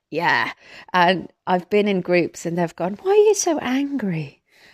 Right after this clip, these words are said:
And I'm like, "First of all, you don't give me emotions. I know what I'm feeling. You don't get to do that. And second of all, I ain't angry at all. But this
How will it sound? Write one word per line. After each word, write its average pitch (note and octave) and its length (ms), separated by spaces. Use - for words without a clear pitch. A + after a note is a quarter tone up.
And G#3+ 80
I'm G#3+ 100
like, G#3 140
"First C#4 220
of A3+ 60
all, G3+ 80
you F#3+ 120
don't F#3+ 240
give F3 160
me F3 180
emotions. C#3 760
I F#3 120
know F3+ 120
what D3+ 140
I'm D3 100
feeling. C#3+ 420
You E3 160
don't D3+ 300
get - 200
to - 100
do C#3+ 200
that. D#3 340
And F3 120
second F3+ 260
of E3 60
all, D#3+ 60
I F3 200
ain't G#3+ 100
angry E3+ 300
at - 180
all. D3 360
But D#3+ 320
this F#3 220